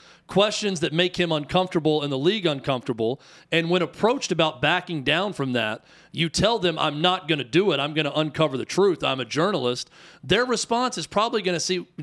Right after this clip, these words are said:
be, "Well, you can go be a journalist somewhere else because you're not gonna make money from the N F L questioning all of us and saying that we're all racist." I, I think that's pretty common sense. Now, here's the other thing I would, I would say. I'm pretty sure the N F L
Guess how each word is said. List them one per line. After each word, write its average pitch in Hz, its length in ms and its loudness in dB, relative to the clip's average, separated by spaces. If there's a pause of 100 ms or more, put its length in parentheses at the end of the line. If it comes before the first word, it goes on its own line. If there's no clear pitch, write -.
(140)
be, 185 240 0
"Well, 170 140 0
you 185 140 -2
can 233 120 -6
go 202 120 2
be 190 140 0
a 156 40 2
journalist 160 440 0
somewhere 131 300 0
else - 360 -4 (460)
because 160 300 2
you're 165 80 2
not 180 160 2
gonna 170 140 -2
make 156 140 -2
money 170 200 2
from 139 180 -4
the 135 80 2
N 135 80 0
F 131 180 -2
L 127 420 0 (280)
questioning 175 540 0
all 135 220 0
of 127 80 -4
us 139 220 0
and 131 120 -6
saying 143 220 0
that 123 100 -6
we're 127 120 2
all 120 140 0
racist." - 580 -2 (520)
I, - 160 0
I 185 120 4
think 262 220 -4
that's 180 180 0
pretty 202 280 -2
common 156 360 -2
sense. - 640 -2 (560)
Now, 165 260 2
here's 220 220 -2
the 202 80 2
other 190 160 2
thing 147 200 -2
I 135 100 0
would, 127 200 -4
I 131 80 2
would 123 180 -2
say. 127 460 0
I'm 202 200 0
pretty 240 260 -2
sure 185 200 2
the 143 140 0
N 143 80 2
F 139 160 -2
L 143 380 0